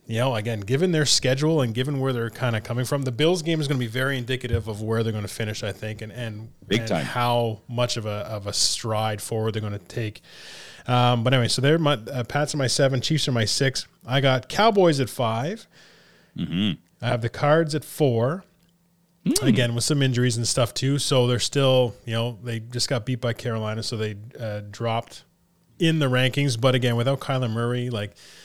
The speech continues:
Speaker 1: that's tough to do. Uh, three, I have the Bills. Two, I have the Packers. And number one, I have the Titans still. And the thing with the Titans is that they keep winning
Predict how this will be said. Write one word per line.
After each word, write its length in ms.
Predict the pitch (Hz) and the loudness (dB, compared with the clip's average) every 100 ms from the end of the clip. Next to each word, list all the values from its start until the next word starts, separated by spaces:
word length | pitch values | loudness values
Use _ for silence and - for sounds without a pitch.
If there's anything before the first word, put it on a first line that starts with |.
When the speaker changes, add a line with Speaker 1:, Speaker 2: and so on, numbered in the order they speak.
| - _ | -20 _
Speaker 1:
that's 160 | 160 - | -6 -4
tough 300 | - 185 - | -4 -6 -4
to 100 | 110 | -4
do. 300 | 113 101 101 _ - - - - - _ _ - | -2 -2 -6 _ -20 -20 -20 -20 -20 _ _ -4
Uh, 440 | 139 143 143 139 | 2 4 4 2
three, 340 | - - 190 196 | -2 2 8 8
I 80 | |
have 220 | 165 160 139 | 8 6 2
the 60 | |
Bills. 560 | 120 123 131 156 - - - - - _ _ _ _ _ _ _ _ _ | 0 4 4 2 -2 -4 -12 -20 -20 _ _ _ _ _ _ _ _ _
Two, 260 | - 196 185 | -2 4 4
I 60 | |
have 160 | 135 127 | 4 2
the 80 | 113 | -4
Packers. 760 | - 113 104 104 101 98 - - _ _ _ _ _ _ _ _ _ - | -4 -4 -2 -4 -6 -6 -10 -16 _ _ _ _ _ _ _ _ _ -12
And 160 | 120 | -6
number 220 | 113 110 | -4 -2
one, 300 | 113 120 127 | 0 2 2
I 60 | 117 | 2
have 180 | 107 104 | 0 -4
the 80 | 104 | -8
Titans 400 | 104 98 98 - | -8 -10 -10 -12
still. 300 | 104 87 104 _ _ | -10 -12 -14 _ _
And 220 | - 107 107 | -10 -6 -6
the 40 | |
thing 200 | - 165 | 0 0
with 140 | 208 208 | 0 -2
the 80 | |
Titans 580 | - - 127 127 139 131 | -2 0 0 0 -4 -4
is 120 | 127 | -4
that 140 | 117 107 | -4 -4
they 120 | 107 | -8
keep 360 | - 151 196 165 | -6 -4 -2 0
winning 540 | 131 107 104 104 | 0 0 -2 -4